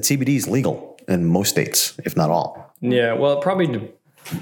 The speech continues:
Speaker 2: I'm, you know what? I'm not an expert on
Speaker 1: Yeah, I
Speaker 2: this,
Speaker 1: mean,
Speaker 2: so I'm
Speaker 1: the,
Speaker 2: not gonna talk
Speaker 1: it's
Speaker 2: on
Speaker 1: prob-,
Speaker 2: it.
Speaker 1: it's probably got a T, they probably because
Speaker 2: There's a
Speaker 1: the,
Speaker 2: T H C level
Speaker 1: well, there are, there are
Speaker 2: involved, yeah.
Speaker 1: certain versions of C B D oil that have T H C in them.
Speaker 2: Right.
Speaker 1: So Facebook probably just took a,
Speaker 2: The
Speaker 1: a,
Speaker 2: blanket,
Speaker 1: a blanket thing
Speaker 2: yeah.
Speaker 1: and said, "You
Speaker 2: Well,
Speaker 1: know
Speaker 2: I mean,
Speaker 1: what,
Speaker 2: they
Speaker 1: we're
Speaker 2: just
Speaker 1: not gonna"
Speaker 2: took a four billion dollar hit from the government, so they're being very, very careful. It's like,
Speaker 1: Exactly.
Speaker 2: "Please don't sue us."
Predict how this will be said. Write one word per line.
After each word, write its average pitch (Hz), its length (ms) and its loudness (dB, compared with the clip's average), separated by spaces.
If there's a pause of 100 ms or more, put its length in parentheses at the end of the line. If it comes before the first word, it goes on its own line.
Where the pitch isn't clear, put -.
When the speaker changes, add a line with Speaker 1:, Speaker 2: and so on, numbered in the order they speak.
(140)
Speaker 2:
I'm, 156 240 0
you 156 80 0
know 151 120 2
what? 156 180 2
I'm 123 80 0
not 127 140 2
an 131 80 2
expert 135 280 -2
on 110 60 4
Speaker 1:
Yeah, 98 80 2
I 90 60 2
Speaker 2:
this, 104 100 0
Speaker 1:
mean, 107 80 2
Speaker 2:
so 98 60 2
I'm 95 40 0
Speaker 1:
the, 95 60 2
Speaker 2:
not 123 140 0
gonna 120 160 2
talk 127 180 2
Speaker 1:
it's 123 80 -2
Speaker 2:
on 147 180 2
Speaker 1:
prob-, 147 80 0
Speaker 2:
it. 151 60 2
Speaker 1:
it's 139 120 0
probably 139 220 0
got 120 120 2
a 107 40 0
T, 110 280 0
they 107 180 -2
probably 143 320 0
because 127 280 2
Speaker 2:
There's 127 60 2
a 113 40 -2
Speaker 1:
the, 120 80 0
Speaker 2:
T 143 140 2
H 135 160 2
C 139 180 0
level 139 240 2
Speaker 1:
well, - 120 2
there 135 140 2
are, 131 160 2
there 131 100 2
are 127 60 4
Speaker 2:
involved, 120 80 0
yeah. - 40 0
Speaker 1:
certain 147 340 0
versions 127 260 2
of 101 80 2
C 117 120 0
B 107 120 0
D 110 140 2
oil 104 180 2
that - 160 -2
have 98 340 -2
T - 140 0
H 98 160 0
C 98 160 2
in 101 140 2
them. 117 160 0
Speaker 2:
Right. 101 400 0
Speaker 1:
So 98 180 0
Facebook 113 400 -2
probably 98 240 2
just 95 340 -2
took - 160 -2
a, 87 380 2
Speaker 2:
The 95 220 0
Speaker 1:
a, 90 80 2
Speaker 2:
blanket, 101 420 2
Speaker 1:
a 101 80 2
blanket 104 280 2
thing 110 100 0
Speaker 2:
yeah. 101 80 2
Speaker 1:
and 92 80 0
said, 90 180 2
"You - 80 -12
Speaker 2:
Well, 160 80 2
Speaker 1:
know 156 60 2
Speaker 2:
I 160 40 2
mean, 175 140 2
Speaker 1:
what, 202 60 2
Speaker 2:
they 214 60 2
Speaker 1:
we're 185 40 0
Speaker 2:
just 170 140 0
Speaker 1:
not 175 60 0
gonna" 131 120 2
Speaker 2:
took 120 80 -2
a - 20 -10
four 123 180 2
billion 113 300 0
dollar 110 260 2
hit 113 260 0
from 107 140 -4
the 101 60 2
government, 107 400 2
so 202 140 4
they're 175 140 2
being 180 300 2
very, 165 240 2
very 160 220 0
careful. 160 400 0
It's 143 160 -2
like, 143 160 2
Speaker 1:
Exactly. 107 320 2
Speaker 2:
"Please 262 80 0
don't 294 200 0
sue 247 240 4
us." 196 140 -2